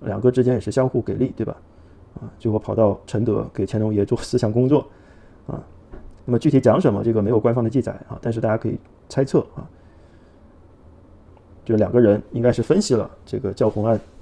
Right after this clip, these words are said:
审理的一些收获，然后旁敲侧击啊，表达了对这个案件的否定意见，然后呢，又苦口婆心的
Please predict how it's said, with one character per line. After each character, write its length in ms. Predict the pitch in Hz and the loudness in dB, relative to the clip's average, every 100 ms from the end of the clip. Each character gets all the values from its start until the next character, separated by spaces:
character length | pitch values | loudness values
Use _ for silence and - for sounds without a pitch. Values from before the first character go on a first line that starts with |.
| - - - | -20 -20 -16
审 200 | - 107 | -2 0
理 80 | 117 | 0
的 80 | 98 | -2
一 40 | |
些 120 | 98 | -2
收 160 | 113 135 | 0 2
获， 180 | 139 131 | 2 0
然 140 | 104 | 0
后 80 | 117 | -4
旁 220 | - 107 | -4 -4
敲 160 | 123 135 | 0 0
侧 160 | - | 2
击 240 | 113 131 156 - - - | 2 0 -4 -8 -20 -18
啊， 100 | - - | -10 -4
表 120 | 95 | 0
达 120 | 104 | 2
了 100 | 113 | 2
对 100 | 120 | 2
这 120 | 120 | 0
个 80 | 117 | 0
案 120 | 113 | 0
件 100 | 117 | 0
的 60 | 104 | -2
否 200 | 101 95 | -2 -2
定 120 | 156 | 2
意 140 | 143 | 2
见， 160 | 117 - - - - - - | 2 0 -4 -20 -20 -20 -14
然 120 | - 107 | -4 0
后 120 | 127 | 2
呢， 100 | 120 | 4
又 160 | 123 | 4
苦 180 | 107 - | 2 0
口 120 | 135 | 0
婆 140 | 113 113 | 2 0
心 180 | - 156 | 0 0
的 140 | 135 | 0